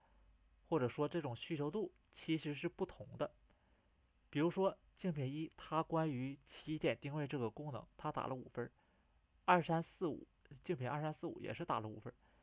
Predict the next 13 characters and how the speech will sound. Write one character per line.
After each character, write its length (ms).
但 120
是 140
竞 180
品 160
一 120
在 160
选 320
择 360
终 280
点， 180
哎， 100
这 160
里 200